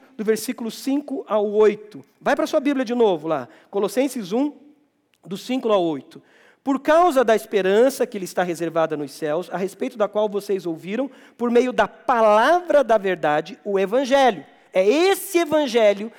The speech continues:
que coloca em nós essa vida nova. "Que chegou até vocês", olha o versículo seis, "que chegou até vocês por todo o mundo."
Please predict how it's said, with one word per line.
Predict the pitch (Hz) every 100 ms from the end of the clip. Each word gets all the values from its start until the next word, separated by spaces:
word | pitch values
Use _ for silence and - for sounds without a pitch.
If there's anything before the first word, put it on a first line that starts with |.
| _
que | -
coloca | 240 240 220 269
em | 311
nós | 247 202 269 226
essa | 214 262
vida | 208 196 202 254
nova. | 302 262 147 131 _ _ _ _ _ _ _ _ _ _ _ _ _ _ _ _ _ _ _ _ _ -
"Que | 330
chegou | 320 349 285 277 370
até | 320 240
vocês", | 202 185 - 269 202
olha | 208
o | 240
versículo | 247 330 339
seis, | 359 247 175 160
"que | -
chegou | 269 294 247 339
até | 320 254
vocês | 196 175 254 277 220 - _ _ _
por | 320
todo | 330 320 320 359 359
o | 370
mundo." | 339 349 302 165 131